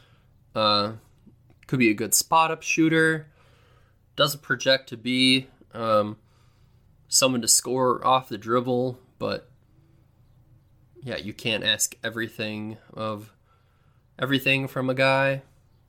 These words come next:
and you're definitely not doing so here. Uh, but for a team that rightfully so believes they can take ano-,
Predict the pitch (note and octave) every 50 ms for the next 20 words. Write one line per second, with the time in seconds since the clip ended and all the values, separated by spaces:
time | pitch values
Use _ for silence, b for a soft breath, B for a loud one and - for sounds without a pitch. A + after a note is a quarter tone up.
0 | _ _ - - G#2+ G2+ G2+ G2+ G#2+ G#2+ G#2+ A#2 A#2+ - A2+ A2 A2 A2 G#2 G2
1 | G#2 A2 G#2+ G#2+ G2+ G2 - - G2 F#2+ F#2+ G2+ G2+ G2 G2 G2 - _ b b
2 | b b b b b b b - - - G2 - - - _ _ _ _ _ _
3 | _ _ _ _ _ _ - - G#2 A2 - - b b b b b b b _
4 | - A2 A2 G#2+ - - C#3 C#3 C#3 C3+ C3+ A#2+ A2+ A2+ A2 A2 - - b b
5 | b b b b b b b b b _ _ _ _ _ _ _ _ _ _ _
6 | _ _ _ - - - - - _ _ _ - - - - _ _ - - -
7 | _ _ - - C#3 F3 F3 - - C#3 C3 A#2+ A2+ - - A#2+ B2 B2 A#2+ A2+
8 | A2 B2 A#2 A#2 A2+ G#2 - A#2+ A2+ - - A2 A2 - A2+ A2 A2+ -